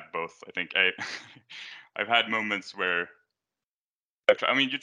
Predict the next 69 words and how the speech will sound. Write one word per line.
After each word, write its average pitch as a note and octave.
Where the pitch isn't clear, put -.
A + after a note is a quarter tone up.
you -
try C#3+
and C3
coach C3
people, -
right? -
That's F2
what F2+
you E2+
do. E2+
That's F2+
sort E2+
of D2+
the, D2+
the E2+
approach E2
that E2
I D#2
take. D#2+
Um, D#2
and E2+
there's F2+
only F2
so F2+
much E2+
that F2
you E2
can, D#2+
that E2+
you E2
can D#2+
do. F2
It's F2
not A2
just -
about F2+
the -
feedback. -
That's -
'cause -
that's F2+
one E2+
part, F2+
part F2
of D2+
it. D2+
But -
then F2
you D#2
have E2
to -
sort D#2+
of D#2
help G2+
the -
person D#2+
sort D#2+
of, D2+
like, E2
figure E2+
out D#2+
how E2
to, D#2
how E2
to -
improve E2+
in E2
that D#2
area. D#2+